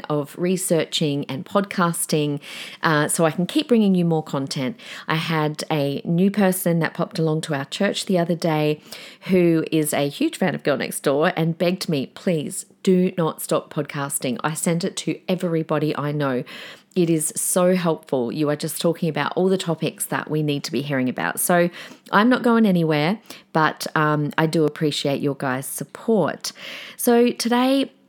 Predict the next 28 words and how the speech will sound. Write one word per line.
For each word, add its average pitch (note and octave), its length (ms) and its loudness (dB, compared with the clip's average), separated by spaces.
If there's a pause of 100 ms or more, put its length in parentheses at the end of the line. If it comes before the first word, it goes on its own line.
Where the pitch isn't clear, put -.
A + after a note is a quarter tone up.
(120)
I, G3+ 460 4
um, E3 340 0
I E3+ 60 2
was G3 180 2
going B3+ 300 2
to C#4 120 -8
talk G3+ 240 -2
about D#3 300 -2
something D3+ 420 -4
else, C#3+ 260 -2
but - 260 0
I D#3 100 0
just E3 300 -6
couldn't F#3 300 0
get - 180 -2
past D#3 360 -4
the D#3 80 -4
fact - 500 -6
that - 320 -6 (340)
my D#3+ 200 4
feed E3 680 2
is D#3+ 160 0
being D3 380 0
clog F#3+ 420 0
jammed C#3 560 0 (420)
with, D#3 480 2 (100)
um, C3+ 420 -2 (180)
rainbows D3+ 800 0